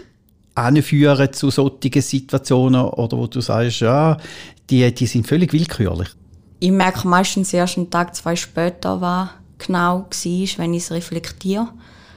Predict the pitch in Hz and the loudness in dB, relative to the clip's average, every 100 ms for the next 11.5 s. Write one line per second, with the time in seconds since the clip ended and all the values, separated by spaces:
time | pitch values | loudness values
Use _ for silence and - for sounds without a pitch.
0 | - - - - - - 180 190 208 202 | -20 -20 -20 -20 -20 -2 0 2 0 -2
1 | 185 190 185 - 175 180 175 175 - - | 0 0 0 -2 -4 -2 0 -2 -6 -16
2 | _ - - - - - 185 185 185 175 | _ -20 -20 -20 -10 -2 -2 -2 -2 0
3 | 175 180 175 170 170 175 185 185 190 190 | -2 -2 -2 -2 -2 -4 -4 -4 -4 -6
4 | 185 - 190 - - 180 175 180 - - | -6 -6 -6 -6 -8 -4 -2 -2 -6 -20
5 | - - 208 196 - 190 190 - - _ | -16 0 2 2 -2 -4 -4 -6 -20 _
6 | - 180 180 - 185 180 - - - - | -4 -4 -4 -6 -6 -6 -10 -16 -4 0
7 | 185 185 190 185 202 226 - 214 208 202 | 2 2 0 0 0 0 0 -2 0 -2
8 | 196 180 180 - 180 - 240 240 214 226 | -2 -2 -2 -2 -4 0 -2 0 -2 0
9 | 180 226 247 180 190 185 - 196 233 - | 0 0 -2 -2 -2 -2 -2 -2 -2 -4
10 | 196 240 247 - - - 185 190 - 240 | -2 -2 -2 -10 -20 -8 -4 -4 -2 -2
11 | 240 - 240 269 | -2 0 0 0